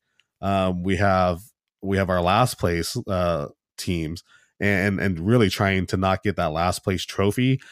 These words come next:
and the license plate frame cover that says, "You suck at fantasy football." Uh, and so if, if Fosberg wins and Art loses, then ne-, uh, this week, then both their teams will be four and nine.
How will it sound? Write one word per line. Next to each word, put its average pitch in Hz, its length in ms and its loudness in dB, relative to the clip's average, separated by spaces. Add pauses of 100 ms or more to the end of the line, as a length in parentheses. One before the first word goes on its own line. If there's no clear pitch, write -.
(160)
and 101 160 0
the 92 80 -2
license 95 400 0
plate 92 260 -4
frame 90 240 -4
cover 87 300 -4
that 82 180 -4
says, 85 260 -6
"You 90 140 -6
suck 107 300 0
at 95 100 -2
fantasy 92 320 -2
football." 90 480 -2 (400)
Uh, 98 280 2
and 104 120 0
so 104 540 2
if, 101 320 -2
if 92 240 -6
Fosberg 139 500 2
wins 101 600 0 (500)
and 92 180 -2
Art 104 280 2
loses, 90 760 -2 (640)
then 98 320 0
ne-, 104 300 0
uh, 95 160 0
this 110 220 -2
week, 82 300 -2 (100)
then 92 120 -2
both 110 220 2
their 131 120 2
teams 101 300 -2
will 90 80 -2
be 87 140 -4
four 92 280 -6
and 92 100 -6
nine. 76 320 -10